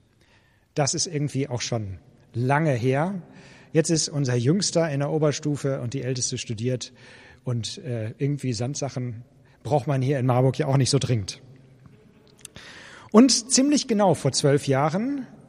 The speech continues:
im September zweitausendzehn, hatten wir bei uns in der Gemeinde in Greifbar eine sehr besondere Taufe. Eine junge Studentin, die auf ihrer Suche nach Gott sich auf alles Mögliche eingelassen hatte, inklusive,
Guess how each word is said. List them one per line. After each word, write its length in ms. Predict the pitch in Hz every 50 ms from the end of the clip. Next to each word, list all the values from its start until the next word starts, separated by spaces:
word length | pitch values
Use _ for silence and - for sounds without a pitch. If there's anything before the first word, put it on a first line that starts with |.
| - - -
im 260 | - 147 147 147 139
September 560 | 120 143 131 - - 165 185 220 214 208 196
zweitausendzehn, 920 | - - - 135 131 - 127 127 117 135 127 - - 143 151 165 202 220 - - - - -
hatten 240 | 170 165 - 185
wir 140 | 160 165 147
bei 60 | 147
uns 220 | 147 147 165 160 -
in 60 | 143
der 120 | 131 127
Gemeinde 400 | 110 120 120 123 143 165 185 180
in 160 | 170 139 143 131
Greifbar 580 | - 131 135 151 - - 175 160 156 156 156 - - - - -
eine 340 | 147 147 143 147 143 143 135 - - - - -
sehr 200 | 127 120 160 165
besondere 500 | 147 160 135 151 156 170 160 160 156 156
Taufe. 400 | - - 143 123 110 - - 92 76 80 - _ - - - -
Eine 200 | - 151 175 185
junge 240 | 170 175 196 220 220
Studentin, 680 | - - 165 131 143 147 180 - - 202 202 220 226
die 340 | 147 151 165 165 165 170 151 - - - - - -
auf 300 | 160 156 175 165 - -
ihrer 340 | 185 185 196 170 196 202 185
Suche 380 | 131 156 196 220 208 - 208 180
nach 260 | 160 156 - - -
Gott 220 | 180 196 185 -
sich 280 | - - 160 165 - 175
auf 280 | 156 147 - - -
alles 260 | 185 196 196 - - 160
Mögliche 420 | 160 165 156 - 151 135 - 143
eingelassen 600 | 131 123 131 127 123 117 117 117 - - 117 113
hatte, 180 | 131 131 - 139
inklusive, 800 | 147 160 170 - 170 147 120 139 143 131 139 139 131 127 127